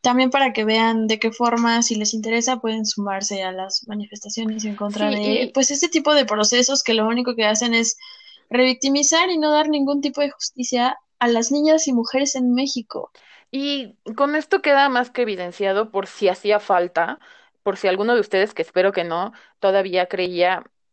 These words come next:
Speaker 2: que era la ropa, era el lugar o era la persona. No, la víctima no tiene
Speaker 1: O sea,
Speaker 2: culpa
Speaker 1: no,
Speaker 2: en nada
Speaker 1: no,
Speaker 2: de
Speaker 1: no,
Speaker 2: esto.
Speaker 1: ah, no vengan a decirme, no vengan a decirme que una niña de seis años y que una niña de diez años provocaron lo que les pasó,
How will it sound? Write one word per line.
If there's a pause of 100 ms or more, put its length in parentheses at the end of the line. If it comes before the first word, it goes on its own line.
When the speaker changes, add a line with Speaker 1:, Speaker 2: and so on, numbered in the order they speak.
(240)
Speaker 2:
que
era
la
ropa,
era
el
lugar
o
era
la
persona. (480)
No, (240)
la
víctima
no
tiene
Speaker 1:
O
sea,
Speaker 2:
culpa
Speaker 1:
no,
Speaker 2:
en
nada
Speaker 1:
no,
Speaker 2:
de
Speaker 1:
no,
Speaker 2:
esto.
Speaker 1:
ah, (360)
no
vengan
a
decirme, (180)
no
vengan
a
decirme
que
una
niña
de
seis
años
y
que
una
niña
de
diez
años
provocaron
lo
que
les
pasó,